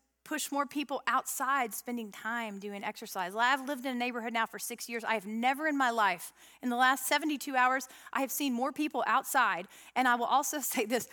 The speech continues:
I have seen more people outside, but I've also waved to more people. I, I feel like I'm more connected to people than ever. Is that weird? I, I think it's looking for the good, you know, looking for those minute, mighty deeds that God's doing.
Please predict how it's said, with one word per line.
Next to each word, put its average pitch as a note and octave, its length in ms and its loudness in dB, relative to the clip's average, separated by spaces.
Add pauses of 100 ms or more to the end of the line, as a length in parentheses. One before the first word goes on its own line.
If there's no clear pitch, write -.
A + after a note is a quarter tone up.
(200)
I C#4 60 0
have D#4+ 100 0
seen E4+ 180 0
more D4 120 0
people D4+ 280 -2
outside, C#4+ 420 0
but B3+ 100 2
I've B3+ 220 0
also D4+ 320 -4
waved B3 420 -4
to A#3 80 -6
more G#3 180 -6
people. E3+ 400 -14 (180)
I, E4 180 0
I C#4+ 60 -8
feel G#4+ 280 0
like A4+ 120 -4
I'm D#4+ 160 0
more E4 120 0
connected C#4+ 440 -4
to D4 60 -10
people D4 280 -6
than C4+ 140 -2
ever. C#4+ 300 0
Is G#3 160 -8
that A3+ 340 -2
weird? C4 400 -6 (1400)
I, A#3+ 120 -8
I - 80 -10 (180)
think F4+ 200 0 (180)
it's - 220 -6
looking C#4 380 -2
for C#4 180 -8
the A3+ 120 -6
good, A3 520 -4 (320)
you G3+ 80 -14
know, B3 340 -6
looking C#4+ 240 -4
for C#4+ 160 -10
those A#3+ 220 -8
minute, C4 840 -4
mighty C4+ 840 -4
deeds A3+ 560 -8
that A3+ 160 -8
God's G3+ 300 -12
doing. A3+ 500 -8